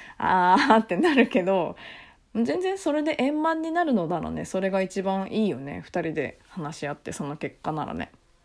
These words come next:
だから、もしかしたら極度に相手を、に、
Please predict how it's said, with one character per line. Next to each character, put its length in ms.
だ 140
か 80
ら、 220
も 180
し 60
か 120
し 60
た 80
ら 60
極 320
度 120
に 100
相 260
手 340
を、 320
に、 500